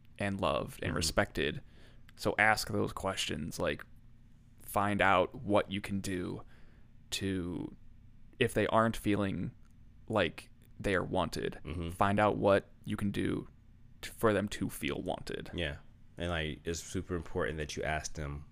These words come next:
Speaker 2: what it is that makes them feel wanted.
Speaker 1: Yeah.
Speaker 2: Because all the time we assume and we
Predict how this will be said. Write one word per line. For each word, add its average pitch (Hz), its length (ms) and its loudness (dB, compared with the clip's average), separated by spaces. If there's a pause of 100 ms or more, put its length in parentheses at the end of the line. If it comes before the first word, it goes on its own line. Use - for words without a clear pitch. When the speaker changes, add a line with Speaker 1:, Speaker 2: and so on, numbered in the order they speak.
(100)
Speaker 2:
what 87 340 -2
it 85 200 -6
is 76 400 -4 (400)
that 85 160 -4
makes 85 480 -6
them 69 180 -10
feel 64 220 -10
wanted. - 460 -12 (180)
Speaker 1:
Yeah. 117 180 6
Speaker 2:
Because 80 300 -4
all 87 200 2
the 87 80 -4 (140)
time 80 260 -2
we 78 440 -4 (640)
assume 85 760 -2
and 76 200 -6
we 71 120 -6